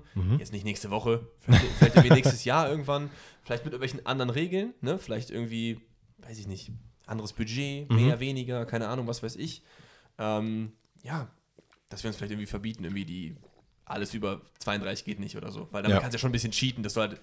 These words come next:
Speaker 2: irgendwie so modrisch und so reinpackst, die
Speaker 1: Ja,
Speaker 2: halt
Speaker 1: ja,
Speaker 2: wenig
Speaker 1: klar.
Speaker 2: wert sind, aber trotzdem klasse haben.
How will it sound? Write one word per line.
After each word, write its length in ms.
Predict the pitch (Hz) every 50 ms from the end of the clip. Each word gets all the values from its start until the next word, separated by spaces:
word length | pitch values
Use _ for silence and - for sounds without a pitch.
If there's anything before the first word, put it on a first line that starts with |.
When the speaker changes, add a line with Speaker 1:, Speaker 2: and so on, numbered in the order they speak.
| - -
Speaker 2:
irgendwie 160 | - - 113 107
so 100 | 107 101
modrisch 500 | 104 107 110 117 123 113 113 107 - -
und 60 | 110
so 100 | 98 104
reinpackst, 440 | 98 101 98 107 - 110 101 - -
die 60 | -
Speaker 1:
Ja, 60 | 143
Speaker 2:
halt 40 | 143
Speaker 1:
ja, 60 | 127
Speaker 2:
wenig 80 | 113 107
Speaker 1:
klar. 120 | 113 107 95
Speaker 2:
wert 120 | 107 110
sind, 60 | - 110
aber 80 | 104
trotzdem 240 | 104 104 101 - 101
klasse 280 | 101 - 117 123 - 127
haben. 180 | 123 127 131